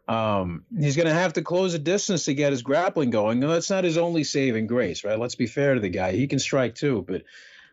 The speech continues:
I don't know, man. I'm not really seeing it. Pickett can use his range and kinda be a bit of a nuisance with his striking. I kinda think that might be more of a concern, so I'm gonna go with him.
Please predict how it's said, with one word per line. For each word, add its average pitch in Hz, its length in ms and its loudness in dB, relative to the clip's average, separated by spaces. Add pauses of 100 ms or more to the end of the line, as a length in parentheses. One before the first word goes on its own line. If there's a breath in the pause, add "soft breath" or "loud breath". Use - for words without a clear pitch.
(120)
I 139 200 0
don't 151 240 2
know, 147 420 2
man. 117 500 0
I'm 131 200 0
not 143 180 2
really 131 260 2
seeing 120 380 0
it. 101 160 -4
Pickett 143 340 0
can 135 200 0
use 131 320 2
his 117 240 -2
range 120 340 2
and 92 100 -4
kinda 107 260 0
be 110 180 2
a 107 80 2
bit 107 160 2
of 98 100 -2
a 95 60 0
nuisance 101 520 2
with 85 140 0
his 78 140 -2
striking. 80 400 0
I 85 100 0
kinda 117 240 0
think 107 220 -2
that 101 180 2
might 98 220 0
be 95 100 -2
more 92 240 2
of 87 80 -4
a 87 60 -6
concern, 87 480 -2
so - 120 0
I'm 110 80 2
gonna 101 140 2
go 85 200 0
with 92 100 2
him. 87 180 -2